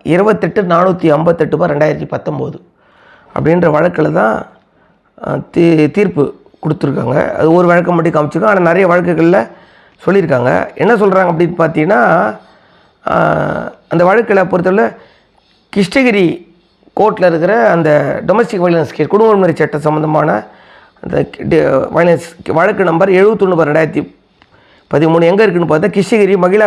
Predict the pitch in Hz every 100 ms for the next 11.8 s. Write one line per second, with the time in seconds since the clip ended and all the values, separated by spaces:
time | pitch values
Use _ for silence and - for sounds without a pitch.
0 | 208 165 - 143 139 202 170 156 160 -
1 | 220 - 165 151 147 170 247 - - _
2 | _ _ _ - 349 220 185 190 240 202
3 | - 190 247 220 - - 185 208 190 175
4 | 180 214 185 190 165 160 143 131 127 123
5 | 160 165 151 143 - - - 170 196 180
6 | - 165 170 151 151 185 156 170 - _
7 | _ _ _ 214 269 254 220 196 196 208
8 | 185 180 180 175 190 190 170 151 170 165
9 | 160 156 165 208 262 - - - _ 220
10 | 208 185 175 180 196 175 151 143 151 -
11 | 147 147 156 143 139 113 117